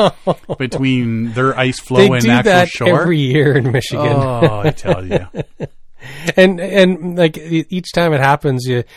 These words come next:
Speaker 1: so somebody interviews the fisherman, and the fisherman is saying, "We were fine."
Speaker 2: Yeah,
Speaker 1: <laughs>
Speaker 2: yeah.
Speaker 1: We're, we're gonna g-, ground ashore eventually somewhere else, and
Speaker 2: Right.
Speaker 1: then we'll, we'll find a new road, and yada, yada, yada. <laughs> Problem
Speaker 2: Welcome
Speaker 1: is, is
Speaker 2: to
Speaker 1: if you,
Speaker 2: Chicago.
Speaker 1: if you rescue the people,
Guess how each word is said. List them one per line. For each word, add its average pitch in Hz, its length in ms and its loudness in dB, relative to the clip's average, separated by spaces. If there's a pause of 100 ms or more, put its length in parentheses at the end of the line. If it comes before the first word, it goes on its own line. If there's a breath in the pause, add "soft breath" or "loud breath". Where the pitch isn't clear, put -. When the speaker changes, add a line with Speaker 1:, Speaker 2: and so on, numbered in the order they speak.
(200 loud breath)
Speaker 1:
so - 260 -10
somebody 151 300 2
interviews 139 340 0
the 123 80 -2
fisherman, 139 380 -2
and 123 80 -2
the 123 60 -4
fisherman 139 360 -2
is 120 80 -6
saying, 131 220 -2 (480 soft breath)
"We 175 320 -6
were 262 160 -4 (180)
fine." 139 460 0 (720 loud breath)
Speaker 2:
Yeah, 113 200 -2 (120)
Speaker 1:
<laughs> - 120 -20
Speaker 2:
yeah. 131 140 0
Speaker 1:
We're, 165 160 4
we're 156 280 0
gonna 185 420 2 (100)
g-, 135 200 -4
ground 139 440 0
ashore 180 420 -2
eventually 160 500 -2
somewhere 143 420 -2
else, 190 300 -4
and 143 100 -4
Speaker 2:
Right. 120 100 0
Speaker 1:
then 151 100 0
we'll, 170 220 0 (260 loud breath)
we'll 151 120 -2
find 147 280 -2
a 170 60 2
new 196 180 4
road, 185 380 0
and 127 160 -4
yada, 127 220 -4
yada, 196 200 -2
yada. 180 520 -4
<laughs> - 560 -6 (1600 loud breath)
Problem 202 240 6
Speaker 2:
Welcome - 20 6
Speaker 1:
is, 240 180 6
is 180 140 4
Speaker 2:
to 202 60 4
Speaker 1:
if 226 160 0
you, 185 40 2
Speaker 2:
Chicago. 113 540 -2
Speaker 1:
if - 120 -6
you 196 220 -2
rescue 208 460 -2
the 165 140 -2
people, 160 640 -4